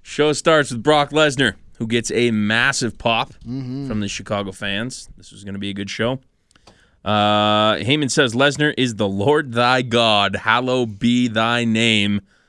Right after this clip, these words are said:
Speaker 1: And he is the God of violent retribution."
Speaker 2: It's my favorite Greek god.
Speaker 1: M-, me too.
Speaker 2: Yeah.
Speaker 1: <laughs> He talks about Lesnar ending the streak,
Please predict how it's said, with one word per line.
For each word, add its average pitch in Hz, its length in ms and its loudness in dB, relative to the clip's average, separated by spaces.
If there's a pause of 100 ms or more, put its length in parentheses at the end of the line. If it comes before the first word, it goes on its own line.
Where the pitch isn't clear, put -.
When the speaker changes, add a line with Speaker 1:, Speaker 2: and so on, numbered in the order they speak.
(360)
Speaker 1:
And 101 220 -6
he 101 120 -2
is 92 120 -4
the 104 120 -6
God 101 440 0
of 95 80 -4
violent 98 520 -2
retribution." 110 920 -2 (760)
Speaker 2:
It's 95 200 -18
my 98 100 -12
favorite 117 380 -14
Greek 123 260 -12
god. 120 320 -12 (400)
Speaker 1:
M-, 101 120 -2 (220)
me 101 140 2
too. 131 360 0 (180)
Speaker 2:
Yeah. 127 200 -12 (120)
Speaker 1:
<laughs> - 80 -8 (960)
He 113 80 -6
talks 117 320 0
about 117 240 2
Lesnar 123 360 2
ending 120 280 0
the 101 80 -2
streak, - 580 -2